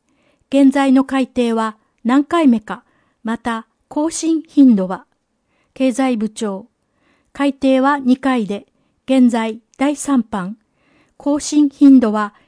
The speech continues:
約二年で、これまで累計四十万部を作成している。荒井議員、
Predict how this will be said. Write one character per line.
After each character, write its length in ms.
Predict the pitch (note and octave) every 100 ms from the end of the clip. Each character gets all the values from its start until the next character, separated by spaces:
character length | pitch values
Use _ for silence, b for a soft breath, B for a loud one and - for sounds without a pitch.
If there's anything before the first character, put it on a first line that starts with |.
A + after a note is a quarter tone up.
| _
約 340 | A3+ C#4 - A#3
二 180 | A3+ A#3+
年 260 | C4 A#3
で、 200 | G#3 - _ _ _ _
こ 100 | -
れ 100 | C4+
ま 140 | C4 C4
で 160 | B3+
累 180 | A3 C4
計 400 | - A#3+ A3 G#3+ _ _ _
四 280 | A#3 C#4+ D#4
十 220 | C#4 D#4
万 320 | C#4+ D4+ D4
部 80 | C#4
を 160 | D#4+ E4 _ _ _
作 260 | - G#3
成 220 | - C#4+ C#4+
し 120 | -
て 160 | A3+
い 100 | F#3
る。 160 | F3 F#4 _ _ _ _ _ _ _ _ _ _ _ _
荒 260 | A3+ C4
井 60 | C4
議 140 | G#3+
員、 320 | G#3+ F#3+ F3